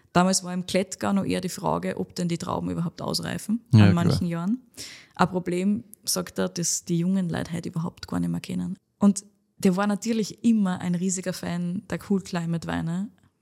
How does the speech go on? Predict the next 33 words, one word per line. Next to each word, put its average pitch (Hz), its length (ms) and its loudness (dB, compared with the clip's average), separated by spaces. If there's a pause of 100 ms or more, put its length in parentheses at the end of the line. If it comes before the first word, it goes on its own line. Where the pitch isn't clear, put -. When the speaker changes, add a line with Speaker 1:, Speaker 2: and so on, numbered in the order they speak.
(140)
Speaker 1:
Also, 185 200 -4 (200)
wir 175 160 -2
haben 170 120 2
halt 175 140 -2
da 180 100 -4
das 170 140 -2
Burgund, 185 360 -4
wir 180 60 0
haben 175 80 2
die 170 80 -4
Schweiz 180 360 -4
und 180 100 -2
so 185 80 -6
weiter 180 260 -6
und 175 100 -2
so 175 80 -6
fort. 185 340 -2 (880)
Das 180 180 2
hat 180 120 -2
ihm 185 100 -2
immer 190 200 0
schon 185 120 -4
extrem 175 440 -2
taugt 175 340 -4
und 175 160 -4
natürlich 170 420 -2
war 156 180 0
damals 165 440 -2
das - 200 -6
Ganze 165 320 -2
noch 156 160 -6
nicht 170 260 0
als 156 220 -4